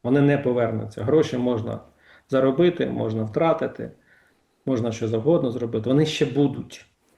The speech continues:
І в Сполучених Штатів теж. А люди, які, наприклад, сьогодні вночі загинули із-за того, що хтось тихо пішов в ліс і не хоче вирішувати проблеми. І це хтось, в першу чергу, Сполучені Штати, тому що в них є всі важелі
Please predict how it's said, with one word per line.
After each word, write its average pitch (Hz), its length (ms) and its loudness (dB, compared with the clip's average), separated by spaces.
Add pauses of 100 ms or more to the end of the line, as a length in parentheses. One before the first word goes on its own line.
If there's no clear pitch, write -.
(100)
І 117 80 -6
в 110 60 -4
Сполучених 135 540 0
Штатів 120 380 -4
теж. - 480 -10 (840)
А 131 280 2
люди, 156 320 2
які, 123 320 0
наприклад, 117 460 -4
сьогодні 120 380 -2
вночі 113 400 -6
загинули 117 520 -4
із-за 117 180 -2
того, 139 280 2
що 113 180 -4
хтось 185 500 0 (760)
тихо 175 260 2
пішов 135 400 0
в 110 80 0
ліс 139 280 2
і 120 60 0
не 117 100 -2
хоче 120 320 -6
вирішувати 117 580 -8
проблеми. 110 540 -6
І 107 60 -12
це 117 120 -6
хтось, 170 500 -2
в - 500 -20
першу 139 260 -4
чергу, 143 280 -2
Сполучені 139 420 -4
Штати, 123 340 -4
тому 113 180 -6
що 123 120 -6
в - 20 0
них 123 200 2
є 147 140 6
всі 151 240 0
важелі 135 600 0